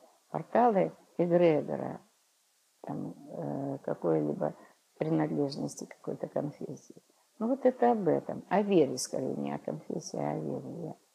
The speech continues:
неправильно сказала слово. Вот. И что еще может быть? Э, ну, я по своему опыту могу сказать, что я все время ходила на кладбище со своим сыном, с младшим.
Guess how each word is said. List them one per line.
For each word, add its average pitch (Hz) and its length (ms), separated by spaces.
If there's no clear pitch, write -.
неправильно 143 640
сказала 139 480
слово. 143 500
Вот. - 500
И - 160
что - 200
еще 214 420
может 143 400
быть? - 340
Э, 170 200
ну, 185 420
я 190 140
по 196 120
своему 202 460
опыту 156 460
могу 147 300
сказать, 143 400
что - 520
я 185 580
все 175 200
время 185 300
ходила 175 340
на 170 120
кладбище 190 540
со 156 180
своим 156 460
сыном, 147 800
с - 160
младшим. 143 680